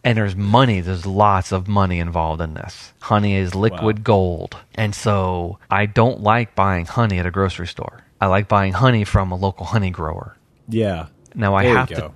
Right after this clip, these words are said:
Speaker 1: trust this grower that he's not treating his colonies with pesticides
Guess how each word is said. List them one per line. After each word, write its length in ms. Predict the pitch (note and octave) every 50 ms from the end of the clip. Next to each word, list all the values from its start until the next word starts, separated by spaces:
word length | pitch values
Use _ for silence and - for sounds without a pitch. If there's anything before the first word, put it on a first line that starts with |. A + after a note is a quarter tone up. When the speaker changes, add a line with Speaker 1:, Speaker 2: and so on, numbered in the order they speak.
| - -
Speaker 1:
trust 500 | - - - - D3+ F3 - - - -
this 200 | C3 A#2 G#2+ -
grower 600 | - - G#2+ G#2+ B2+ D#3 F3 D#3+ C#3 B2+ A#2+ A2
that 160 | G#2+ G2+ G2+
he's 200 | G#2+ G#2 G2+ G2 A#2
not 260 | A#2 A2+ A#2 A2+ - _ _ -
treating 760 | - - - D3 C#3+ C#3+ C#3 C3+ C3+ B2+ B2 B2 B2 A#2 - - - - _
his 240 | - A#2 A2+ G#2 -
colonies 880 | - - - B2+ C3+ C#3+ C#3+ C#3 B2+ A2+ G#2 G2 G2 G2+ G2+ - - -
with 200 | G#2 G#2+ - - - D#3 E3 E3 - - - C3 A#2+ -
pesticides 760 | - - F#2+ F#2 F2+ F2+ F2 F2 F2+ F#2+ G#2+ A#2 - - -